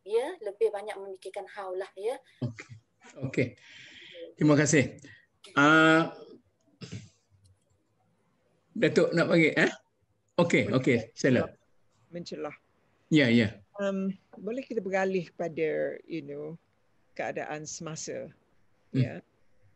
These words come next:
Speaker 3: Uh, dan memikirkan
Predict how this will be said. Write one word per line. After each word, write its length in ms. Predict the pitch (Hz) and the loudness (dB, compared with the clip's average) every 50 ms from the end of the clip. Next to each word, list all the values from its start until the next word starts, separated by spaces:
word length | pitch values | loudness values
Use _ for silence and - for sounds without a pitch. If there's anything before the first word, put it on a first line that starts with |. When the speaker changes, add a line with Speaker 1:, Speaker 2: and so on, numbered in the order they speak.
| _ _ _ _ _ _ | _ _ _ _ _ _
Speaker 3:
Uh, 400 | - 139 143 143 143 143 147 - - - - 151 | -20 -18 -18 -16 -16 -16 -16 -18 -18 -20 -20 -12
dan 560 | 143 165 175 170 165 165 165 165 156 - - _ | -6 -6 -4 -4 -4 -6 -8 -10 -12 -16 -18 _
memikirkan 1040 | 165 165 165 170 175 170 _ - 226 214 208 202 - - 196 151 143 147 156 180 196 | -16 -12 -12 -10 -12 -12 _ -4 -2 -2 -2 -2 -4 -10 -12 -10 -10 -12 -12 -14 -14